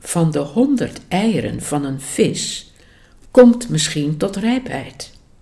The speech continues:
Toch zijn de negenennegentig niet verloren. Zo kwistig is de natuur en zo doelbewust werkt zij zonder ook maar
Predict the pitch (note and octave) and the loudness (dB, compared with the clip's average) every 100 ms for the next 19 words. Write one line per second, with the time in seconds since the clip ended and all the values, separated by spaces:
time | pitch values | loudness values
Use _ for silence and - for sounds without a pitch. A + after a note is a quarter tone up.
0 | - - - - - - - - - - | -20 -20 -20 -20 -20 -20 -20 -20 -20 -20
1 | - B2 D3 D#3 - - - - - D#3 | 0 2 2 -2 -12 -20 -20 -20 -8 -2
2 | F3 D#3 D3+ D3+ D#3 G#3 A#3+ F3 D3+ C#3+ | 2 2 2 2 6 6 4 0 0 0
3 | D3+ G3+ F#3 D#3 D#3 - - - - - | 2 0 0 -4 -4 -8 -12 -18 -20 -20
4 | - C#3+ E3 - - D#3+ A3+ C4 D3+ A2+ | -8 -2 -2 -2 -2 2 2 2 -4 -8
5 | - - - - - - - - - - | -14 -18 -20 -20 -20 -20 -20 -20 -20 -20
6 | - - - - C#3+ B2+ G#3+ C#4+ - - | -20 -20 -20 -14 -6 2 2 2 -2 2
7 | B3+ B3+ - C#3 - E3+ - D#3 D3+ - | 2 2 -6 -8 -6 -6 -2 0 0 -2
8 | - G3 A2+ A#2+ - - - - - - | -4 -2 -2 -6 -12 -20 -20 -20 -20 -20
9 | - - - E3 G3+ G3 F3 - A#3+ C#4+ | -20 -10 -2 0 2 0 -2 2 4 4
10 | C#4 G#3 C#3+ F#3+ G3+ - - - - - | 2 -2 0 0 0 -8 -10 -18 -20 -20
11 | _ C#3+ F#3+ G#3+ G#3 - F3 E3 D#3+ E3 | _ -4 0 0 -4 -2 0 0 -2 -6
12 | - - - - - G3 F#3 E3 E3 D3+ | -20 -20 -20 -4 2 4 4 4 2 0
13 | - C#3 - | -4 -8 -8